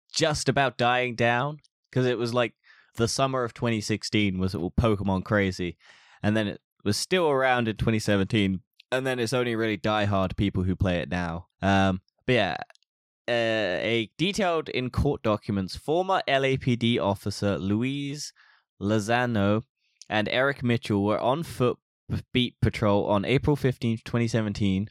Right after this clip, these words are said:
when a robber at a, at the Macy's at Crenshaw Mall was taking place.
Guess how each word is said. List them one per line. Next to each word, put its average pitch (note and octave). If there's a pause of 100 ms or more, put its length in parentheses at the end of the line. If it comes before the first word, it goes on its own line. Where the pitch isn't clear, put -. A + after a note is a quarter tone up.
when G2+
a G#2+
robber C3+ (320)
at G#2
a, G#2 (240)
at G#2+
the G2
Macy's C3
at G#2
Crenshaw C3
Mall G#2+
was G2
taking G#2+
place. -